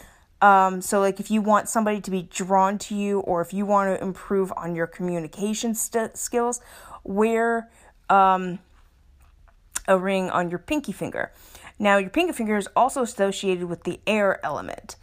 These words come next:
So if you're working with the air element, if you're doing a spell and you want to, uh, have a piece of the spell with you at all times, you can just keep charging it and make sure that, that, um,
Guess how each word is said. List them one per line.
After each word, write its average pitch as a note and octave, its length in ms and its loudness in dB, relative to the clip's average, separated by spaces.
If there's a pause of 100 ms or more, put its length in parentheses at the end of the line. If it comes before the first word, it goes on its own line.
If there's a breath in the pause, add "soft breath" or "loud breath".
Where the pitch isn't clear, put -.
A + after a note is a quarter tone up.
(260 soft breath)
So F#3 200 0
if F3 160 -6
you're G3+ 160 0
working F#3+ 520 2
with B3+ 180 -2
the A#3+ 140 -6
air A#3+ 260 2
element, B3 440 0
if A3 120 -8
you're F#3 100 -4
doing F3+ 240 -4
a G2 80 -12
spell G#3 920 0 (480 loud breath)
and F#3+ 180 -2
you G3 80 -2
want F#3 320 0
to, F#3 500 -4 (600 soft breath)
uh, D#3 340 -2
have G3 300 0
a F#3+ 60 -4
piece F#3+ 420 -6
of F#3 160 -2
the F#3 80 -6
spell F3+ 520 0
with F3+ 300 -8
you F#3 320 -4 (380 soft breath)
at F#3+ 40 0
all F3 180 2
times, G3 320 -4
you F3 100 -10
can F#3 100 -12
just F3 180 -10
keep - 240 -8
charging G#3+ 640 0
it G#3 200 -4 (440 loud breath)
and E3+ 440 0 (120)
make F#3+ 320 -2
sure G3+ 200 -2
that, F3+ 400 0
that, F3+ 240 0 (640)
um, E3 400 -6